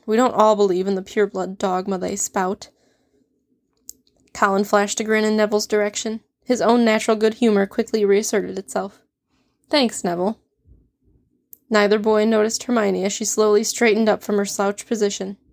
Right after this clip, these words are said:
Both, however, took note when she screamed, "You have got to be kidding me!"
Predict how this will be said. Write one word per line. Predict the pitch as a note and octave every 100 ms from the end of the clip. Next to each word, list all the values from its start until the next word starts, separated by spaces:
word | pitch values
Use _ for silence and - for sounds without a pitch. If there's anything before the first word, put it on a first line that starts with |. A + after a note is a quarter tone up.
| _ _ _ _ _ _ _
Both, | A#3 C#4 -
however, | C4 G#3+ A3
took | C4 C4+
note | C#4 A3 -
when | G#3
she | -
screamed, | G#3+ - A#3 F#3 F#3+ _ _ _ _ _ _ _ _ _ -
"You | C4 C4+
have | A#3 A3+ - _ _
got | D4 A#3+ -
to | -
be | A#3+ B3
kidding | - F#4 C#4+ C#4
me!" | C4+ C4 C4